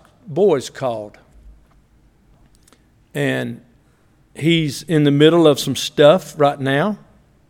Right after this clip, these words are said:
and, um, just really discouraged.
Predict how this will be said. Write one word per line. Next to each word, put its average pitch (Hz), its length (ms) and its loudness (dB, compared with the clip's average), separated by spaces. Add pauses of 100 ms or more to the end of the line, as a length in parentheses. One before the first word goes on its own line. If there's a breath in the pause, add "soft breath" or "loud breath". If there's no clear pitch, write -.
(300)
and, 123 380 -8 (600 soft breath)
um, 110 480 -12 (1120)
just 147 240 0
really 175 220 2
discouraged. 135 840 -6